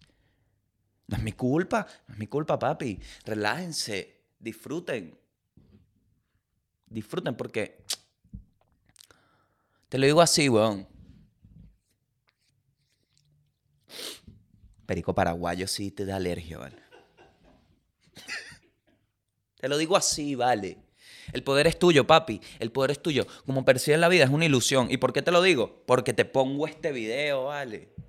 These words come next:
Porque en el aeropuerto de Venezuela pusieron P C R obligatorio, efectivo sesenta dólares, ¿no? Eso fue. Mira, ¿sabes qué? Así, te lo, te lo voy a plantear de esta forma. A ver si me cachas el mensaje. Te lo plantearon así.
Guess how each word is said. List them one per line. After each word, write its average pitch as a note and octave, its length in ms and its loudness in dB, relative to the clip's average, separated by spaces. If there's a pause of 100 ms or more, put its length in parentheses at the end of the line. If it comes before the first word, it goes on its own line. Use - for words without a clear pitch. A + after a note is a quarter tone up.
(140)
Porque A#2 340 -6
en A#2 120 -8
el A#2 120 -4
aeropuerto A#2 600 0
de F3+ 80 4
Venezuela E3+ 560 -2 (320)
pusieron C#3+ 420 2 (200)
P D#3+ 120 10
C D3 200 6
R D#3 180 6
obligatorio, F#3+ 600 6
efectivo E3+ 520 2
sesenta C3+ 540 2
dólares, F#2+ 460 0
¿no? F3 140 -16 (720)
Eso E3 180 -6
fue. G#2 200 -2
Mira, D#3+ 240 4
¿sabes F3+ 300 6
qué? F#3 280 0
Así, - 440 -6
te - 80 -6
lo, A#2 180 -4
te C3 80 -6
lo C3 80 0
voy C#3+ 100 0
a D#3+ 60 -6
plantear B2 300 -6
de C3+ 60 -6
esta C3+ 140 -14
forma. A2+ 360 -8 (260)
A - 80 0
ver G#2+ 140 0
si C3 100 -6
me A#2 100 -4
cachas C#3 280 -8
el B2 80 -4
mensaje. G2 580 -6 (420)
Te C#3 80 -4
lo C#3+ 120 2
plantearon D3+ 380 -2
así. B2+ 300 -6